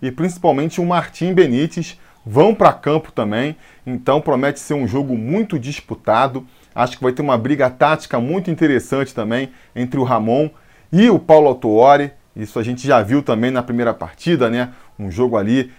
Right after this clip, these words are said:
equilibrado. Em alguns momentos, a tática do Vasco prevaleceu e o Vasco foi melhor.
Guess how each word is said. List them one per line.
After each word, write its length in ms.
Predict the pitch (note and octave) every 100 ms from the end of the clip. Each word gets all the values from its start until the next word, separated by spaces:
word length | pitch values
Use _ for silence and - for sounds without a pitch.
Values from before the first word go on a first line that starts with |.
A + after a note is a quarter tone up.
| -
equilibrado. 840 | G#2+ C#3 B2 F#2 A#2+ D#3+ D3 B2
Em 60 | A2
alguns 240 | A2 C3
momentos, 560 | C3+ G#2+ A#2+ C#3+ - - - -
a 140 | G#2+
tática 340 | - C#3+ -
do 80 | A#2
Vasco 320 | A2 B2+ -
prevaleceu 760 | A#2+ A#2+ A#2+ G#2 - B2 C3+ A#2
e 60 |
o 60 | G#2+
Vasco 260 | B2+ B2+ -
foi 160 | C3
melhor. 640 | A#2 F#2 G#2+ C3+ C3+ A#2+